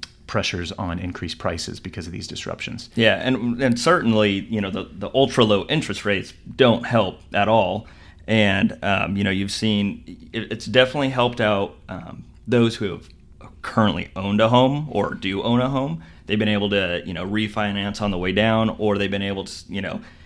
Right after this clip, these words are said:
Speaker 2: go ahead and take all this equity out of their house and go buy another house. But, you know, it really definitely hurts the, the, the first-time home buyers or, you know, the people who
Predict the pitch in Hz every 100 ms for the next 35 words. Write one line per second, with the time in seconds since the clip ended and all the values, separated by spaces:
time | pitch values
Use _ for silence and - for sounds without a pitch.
0 | - 101 98 92 - 113 113 107 107 -
1 | 110 110 107 101 101 107 120 120 85 98
2 | 98 92 95 107 120 - - - - -
3 | - 123 120 135 98 101 151 135 101 110
4 | - 98 98 113 120 - - 101 87 78
5 | 60 - - 87 - - - - - 120
6 | 120 98 98 107 131 120 90 - 98 98
7 | 98 87 - 101 92 90 - - - 107
8 | 104 107 101 104 101